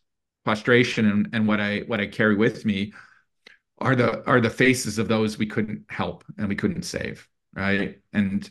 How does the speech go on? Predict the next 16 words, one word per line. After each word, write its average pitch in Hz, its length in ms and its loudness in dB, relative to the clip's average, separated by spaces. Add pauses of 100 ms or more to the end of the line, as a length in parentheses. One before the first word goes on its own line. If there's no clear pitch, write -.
(100)
I 110 140 0
still 117 480 4
carry 113 560 6
in 107 120 6
my 104 140 4
office 110 540 0 (320)
photographs 110 580 2
of 98 80 0
those 104 480 0
kids 101 380 -2
that 101 280 -2
we've 98 320 0
lost 101 580 0
to 101 100 -4
remind 101 400 6
me 90 260 -4